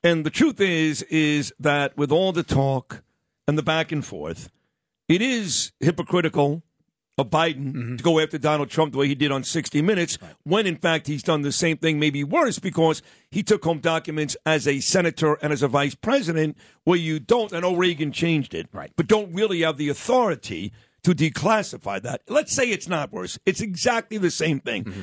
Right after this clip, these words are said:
Speaker 1: He's still a hypocrite, but it is still a major story out there. And your friend, who you work closely with at the White House, Kellyanne Conway,
Speaker 2: Yep.
Speaker 1: was on Fox talking about this yesterday, the comparison between Joe Biden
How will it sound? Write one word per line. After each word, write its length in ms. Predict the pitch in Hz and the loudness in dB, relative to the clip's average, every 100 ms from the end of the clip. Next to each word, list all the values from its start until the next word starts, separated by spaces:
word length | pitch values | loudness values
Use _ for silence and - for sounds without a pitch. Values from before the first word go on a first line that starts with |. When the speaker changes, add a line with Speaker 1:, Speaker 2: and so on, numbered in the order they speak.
| - | 0
Speaker 1:
He's 180 | 208 170 | 4 4
still 200 | 233 185 | 2 2
a 60 | 156 | 4
hypocrite, 500 | 226 208 120 80 - _ _ _ _ _ | 2 0 -12 -16 -16 _ _ _ _ _
but 280 | 127 170 175 | 2 4 4
it 100 | 220 | -2
is 120 | 202 | -4
still 280 | - 190 170 | -2 0 2
a 80 | 156 | 2
major 380 | 151 170 170 156 | 2 0 2 0
story 440 | - 208 214 139 | 2 2 2 0
out 220 | 80 78 | -6 -10
there. 280 | 73 71 95 - _ _ - | -8 -4 -4 -6 _ _ 0
And 220 | 165 151 | 0 2
your 240 | 175 294 | 4 2
friend, 500 | - 202 185 196 240 - _ _ _ _ - | 0 0 0 0 -2 -10 _ _ _ _ 0
who 80 | 147 | 2
you 100 | 156 | 4
work 120 | 147 | 2
closely 300 | 175 180 160 | 0 -2 -2
with 100 | 151 | -2
at 60 | 135 | 0
the 80 | 139 | 2
White 200 | 160 143 | 2 2
House, 360 | 147 139 - - _ - | 0 -2 -6 -12 _ -4
Kellyanne 560 | 160 196 196 165 156 - | 0 0 0 0 -2 -4
Conway, 680 | - 220 226 135 71 80 | 0 2 2 -4 -8 -8
Speaker 2:
Yep. 120 | 98 - _ _ | -8 -10 _ _
Speaker 1:
was 160 | 156 160 | 0 2
on 140 | 156 | 0
Fox 340 | - 165 160 - | 0 0 0 0
talking 260 | 160 156 | 0 2
about 300 | 156 147 147 | 2 2 0
this 240 | 151 147 - | -2 -4 -2
yesterday, 680 | 156 196 - 131 98 80 90 - - _ _ | 0 0 0 -8 -10 -8 -8 -10 -16 _ _
the 140 | 147 160 | -2 0
comparison 800 | 143 143 - 233 240 196 - 156 | 0 -2 0 0 2 0 -4 -2
between 680 | 143 - 160 160 151 139 123 _ _ _ 113 | -2 -2 0 2 2 0 -4 _ _ _ 2
Joe 220 | 170 170 | 2 2
Biden 440 | 170 165 151 151 | 0 0 -2 -6